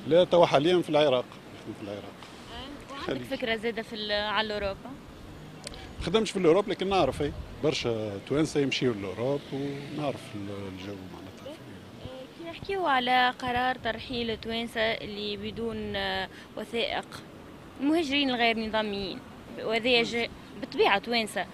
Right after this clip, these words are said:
Speaker 2: وهذا جاء في، آه، نقطة من نقاط الاتفاقية بين الاتحاد الأوروبي وتونس. شنو هما؟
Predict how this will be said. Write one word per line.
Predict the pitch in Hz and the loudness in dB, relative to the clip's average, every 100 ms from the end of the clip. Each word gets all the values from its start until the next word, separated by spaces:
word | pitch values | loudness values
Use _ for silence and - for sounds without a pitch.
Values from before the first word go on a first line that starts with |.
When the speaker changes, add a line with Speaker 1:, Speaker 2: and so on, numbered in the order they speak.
| - - - | -14 -10 2
Speaker 2:
وهذا | 269 320 370 330 | 4 6 4 2
جاء | 285 320 311 | 2 2 2
في، | 311 247 233 233 233 | 0 -4 -2 2 4
آه، | 226 220 214 208 196 190 226 | 6 6 4 2 0 -4 -2
نقطة | 269 - 247 | -2 4 4
من | 233 214 | 4 0
نقاط | 220 247 240 214 | 2 4 4 2
الاتفاقية | 220 226 220 226 220 226 220 | -4 -4 -4 -2 0 2 4
بين | 214 202 | 4 0
الاتحاد | 202 202 - 220 208 185 | -2 -4 -4 2 2 2
الأوروبي | - 196 214 - 233 233 240 - | 2 2 0 -2 0 0 0 -2
وتونس. | 214 208 208 196 196 - - - - - - | -2 0 0 0 -4 -8 -14 -14 -16 -14 -6
شنو | 277 | -4
هما؟ | 240 208 | -2 -4